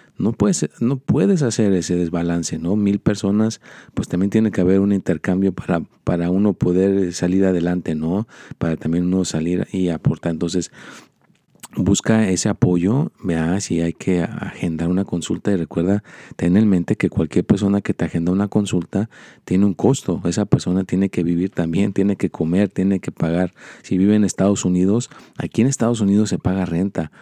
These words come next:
¿ya? Paga renta, o si tienes tu propia casa, de todas maneras tienes que pagar algo al, cada mes, ¿ya? Aquí no es como en otros países, como yo soy mexicano.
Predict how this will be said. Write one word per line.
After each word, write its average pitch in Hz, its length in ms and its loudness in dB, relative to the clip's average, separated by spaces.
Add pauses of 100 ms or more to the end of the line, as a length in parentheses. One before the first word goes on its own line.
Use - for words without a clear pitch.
(280)
¿ya? 82 320 -2
Paga 95 260 0
renta, 92 540 -2 (260)
o 123 180 2
si - 180 -4
tienes 101 300 0
tu - 120 0
propia 95 300 4
casa, 113 440 -2 (240)
de 90 100 -2
todas 101 220 2
maneras 101 300 2
tienes 95 180 -2
que - 120 -2
pagar 90 300 0
algo 92 260 0
al, 87 100 -4
cada 95 240 0
mes, 101 340 0 (140)
¿ya? 90 240 0 (160)
Aquí 87 260 -2
no 107 80 4
es 107 80 -2
como 92 240 2
en 92 100 2
otros - 280 -4
países, 90 440 -2
como 87 220 -2
yo 98 300 4
soy 104 200 2
mexicano. 104 600 0